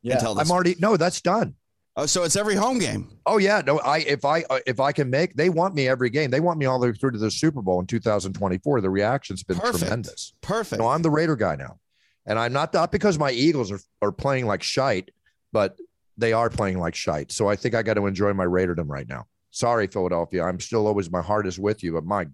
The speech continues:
Speaker 3: God, you know, get some defense. What's going on here?
Speaker 1: Well, and how could you not root for the Raiders in the A F C given your alignment with the franchise now? I mean, I know you're an
Speaker 3: Exactly.
Speaker 1: L A guy, but you never rooted for the California teams because of your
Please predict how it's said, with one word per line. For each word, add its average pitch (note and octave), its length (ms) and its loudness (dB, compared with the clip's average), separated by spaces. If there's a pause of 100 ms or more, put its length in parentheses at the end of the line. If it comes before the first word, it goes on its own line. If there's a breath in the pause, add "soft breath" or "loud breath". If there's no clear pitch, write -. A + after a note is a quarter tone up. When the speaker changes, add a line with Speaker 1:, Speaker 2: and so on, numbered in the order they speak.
Speaker 3:
God, A2 420 -2 (680)
you A#2 80 -12
know, D2+ 220 -16 (180)
get C#3 180 -8
some D#2 180 -12
defense. B2 760 0
What's C3 180 -2
going G#2 300 2
on D#3+ 200 2
here? D#2+ 320 -4 (260)
Speaker 1:
Well, C#3+ 180 2
and C#3+ 80 -2
how F#3 280 0
could G3+ 240 -4
you D3+ 200 -4
not B2+ 460 -2 (100)
root C3+ 340 -2
for - 160 -8
the B2 140 -2
Raiders A2 580 -2
in A2+ 120 -2
the G#2+ 180 -2
A G#2+ 180 0
F G#2 160 -6
C A2 460 -6
given A2 380 -4
your A2 180 -2
alignment A2 500 -4
with A2+ 140 -10
the - 80 -14
franchise G#2+ 680 -6
now? G2+ 300 -6
I A#2 80 0
mean, B2+ 140 -2
I C3 100 2
know B2 140 2
you're - 20 4
an - 60 2
Speaker 3:
Exactly. D3+ 400 0
Speaker 1:
L E3+ 240 4
A D#3 140 4
guy, D#3+ 440 2
but D3+ 180 -2
you D#3+ 120 -4
never D#3+ 320 -2
rooted D3+ 340 -4
for D3 140 -8
the C3 60 -4
California C3 580 0
teams E3+ 380 -6
because A#2+ 420 -4
of A2+ 140 -2
your A2+ 400 -2